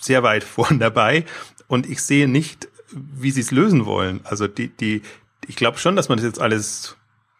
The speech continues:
mehr oder weniger günstig bekommt oder Penguin wahrscheinlich gar nicht so günstig bekommt, aber die haben jetzt also so richtig schön das als Block eben ausgewiesen und dann haben sie da ihr, ihre riesen Verlagsumsätze im, in der Bilanz, im Geschäftsbericht drin. Und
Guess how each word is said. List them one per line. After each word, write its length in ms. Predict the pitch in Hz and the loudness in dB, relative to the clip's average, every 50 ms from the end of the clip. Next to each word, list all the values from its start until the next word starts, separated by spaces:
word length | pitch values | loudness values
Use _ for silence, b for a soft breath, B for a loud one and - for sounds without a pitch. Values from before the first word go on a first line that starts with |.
| _ - | _ -6
mehr 140 | 123 113 110 | 0 0 2
oder 100 | 113 107 | 2 2
weniger 240 | 110 110 120 113 95 | 2 2 2 2 2
günstig 380 | - 123 135 - - 117 101 | 2 2 2 2 0 -4 -4
bekommt 360 | - 104 - - 113 135 160 | -4 -4 -2 0 0 2 2
oder 140 | 143 104 104 | 0 -2 -4
Penguin 380 | - - - 110 113 107 101 98 | -6 -8 -8 -6 -4 -4 -2 -2
wahrscheinlich 280 | 95 - - 110 104 | -4 -4 -4 -6 -4
gar 140 | - 104 98 | -2 -2 -2
nicht 140 | 117 131 - | -2 -2 -4
so 100 | - 98 | -6 -4
günstig 320 | 104 104 101 - - 101 | -4 -4 -4 -4 -6 -6
bekommt, 360 | 104 104 - - 113 113 120 B B B B B B | -6 -6 -6 -4 -4 -4 -4 B B B B B B
aber 160 | - 131 123 | 0 2 2
die 100 | 123 127 | 4 4
haben 120 | 131 147 160 | 2 4 2
jetzt 200 | 156 143 - - | 2 0 -2 -4
also 220 | - 147 123 123 | -4 -2 -2 -2
so 120 | 110 120 120 | -2 -2 -2
richtig 300 | 131 139 139 - 139 - | -2 -2 -4 -4 -6 -4
schön 380 | - 143 127 123 123 - - - _ _ _ _ - | -2 -2 0 -2 -2 -6 -10 -16 _ _ _ _ -2
das 180 | - 127 - - | 0 0 0 0
als 180 | - 120 101 | -4 -4 -6
Block 300 | - - 120 113 - - | -2 2 2 2 2 2
eben 240 | - - 120 107 107 | -2 -6 -6 -4 -2
ausgewiesen 720 | 101 104 135 180 - - - 170 160 175 185 190 - - 175 | 0 2 2 0 0 -2 -4 -2 -2 0 -2 -2 -2 -2 -4
und 140 | - 147 - | -4 -2 -2
dann 160 | 147 135 113 | -2 0 2
haben 180 | 107 113 131 127 | 2 4 4 4
sie 240 | 120 117 113 110 | 2 0 -4 -4
da 240 | - - 110 107 107 | -2 0 0 0 0
ihr, 300 | - - 113 107 104 101 B B B B B B B B B | 0 -2 0 0 -2 -2 B B B B B B B B B
ihre 180 | - 120 113 | 0 2 2
riesen 400 | 113 117 135 160 180 185 - - | 2 2 2 2 0 0 0 -2
Verlagsumsätze 1160 | 160 - 131 131 120 120 156 160 - - - 107 107 110 104 113 117 - - - - 147 160 160 - - - _ - | -2 -2 2 2 2 2 2 0 -4 -8 -6 -4 -4 -2 0 -2 -2 -2 -4 -2 -2 -2 -2 -2 -8 -18 -20 _ -6
im, 340 | - 127 120 123 127 131 127 - _ _ | -4 -2 0 0 -2 -4 -6 -10 _ _
in 120 | - 131 117 | -6 -4 -2
der 120 | 120 113 | -2 0
Bilanz, 400 | 113 113 107 104 120 165 165 - | 0 2 2 2 2 0 -2 -4
im 80 | 117 113 | -4 -4
Geschäftsbericht 800 | 110 - - 143 139 - - - - 143 143 139 - - - | -4 -4 -4 -4 -4 -6 -6 -2 0 0 0 0 -4 -6 -2
drin. 300 | 131 127 135 151 170 180 B B B B B B B B B B _ | 2 2 2 2 0 -2 B B B B B B B B B B _
Und 340 | - 127 120 123 131 135 - | 2 4 4 4 4 0 -4